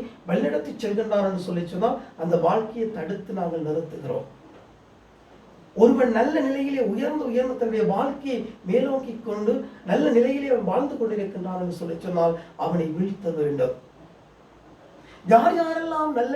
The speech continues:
நிலையிலே செல்கின்றார்களோ, யார் யார் நல்ல நிலைமைக்கு தங்களை இட்டுச் செல்கிறார்களோ,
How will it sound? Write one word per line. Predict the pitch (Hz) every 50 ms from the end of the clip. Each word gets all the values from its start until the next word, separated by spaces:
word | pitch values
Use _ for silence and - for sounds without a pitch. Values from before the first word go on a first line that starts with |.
| 277 262
நிலையிலே | 254 262 277 294 302 302 311 311
செல்கின்றார்களோ, | 311 254 247 233 240 233 226 226 220 202 175 170 170 147 - - - - - - - 190
யார் | - - - 311
யார் | 311 302 262
நல்ல | 254 262 262 220
நிலைமைக்கு | 226 285 311 320 339 - - - 302 277 277
தங்களை | 269 277 277 254 226 226
இட்டுச் | 226 226 - - - 294
செல்கிறார்களோ, | 294 262 240 240 226 220 202 208 - - -